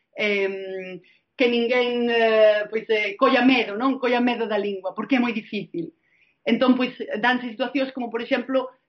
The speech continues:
que os que nos, nos achegamos aos cursos de galés para aprender a lingua, está no, estásenos a ensinar unha especie como de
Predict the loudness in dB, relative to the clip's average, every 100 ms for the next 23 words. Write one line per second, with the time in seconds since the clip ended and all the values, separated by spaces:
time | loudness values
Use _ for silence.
0 | _ -2 -2 -2 -8 _ -8 -8 -6 -2
1 | 0 0 -4 -4 -4 -4 -2 0 2 2
2 | 0 -6 -10 -10 -10 -4 -2 0 -2 -2
3 | -2 -2 -4 0 0 2 2 2 -2 _
4 | -16 -4 0 0 0 -6 -6 -4 -4 -4
5 | -4 -4 0 0 0 -4 -6 -6 -6 -6
6 | -2 0 2 2 0 -8